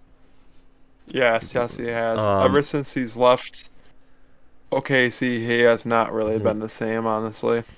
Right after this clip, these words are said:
Speaker 2: Yeah, but I think definitely he can be a contributor, and I think he's, honestly, there's no argument here that he is the best point guard LeBron has had with him. Um, you know,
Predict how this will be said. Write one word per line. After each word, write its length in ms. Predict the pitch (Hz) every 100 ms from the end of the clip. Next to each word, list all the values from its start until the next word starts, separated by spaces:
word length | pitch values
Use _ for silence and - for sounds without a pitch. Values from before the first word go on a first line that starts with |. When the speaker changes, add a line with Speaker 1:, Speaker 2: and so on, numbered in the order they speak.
| -
Speaker 2:
Yeah, 300 | 95 87 76 -
but 160 | 135 135
I 120 | 151
think 360 | 156 160 143 -
definitely 640 | 107 127 151 139 117 110
he 80 | 110
can 180 | 131 117
be 100 | 113
a 60 |
contributor, 520 | 104 107 - 127 131
and 140 | 120 110
I 120 | 120
think 260 | 135 156 147
he's, 260 | 160 - -
honestly, 720 | 98 139 170 - 202 202 196 - - -
there's 300 | 156 151 156
no 220 | 170 185
argument 580 | 160 165 120 113 110 113
here 240 | 117 110
that 100 | 98
he 160 | 120 123
is 140 | 98
the 100 | 101
best 320 | 110 113 -
point 280 | - 123 101
guard 240 | 113 101
LeBron 460 | 90 92 107 107 104
has 140 | 98
had 320 | 104 107 104 90
with 260 | 104 -
him. 340 | 98 82 85 - - - - - - - - _ -
Um, 580 | 107 104 95 95 95 - _ - - _ _ _ - _ _ _ _ _ - _ _ _ - -
you 100 | 110
know, 220 | 107 -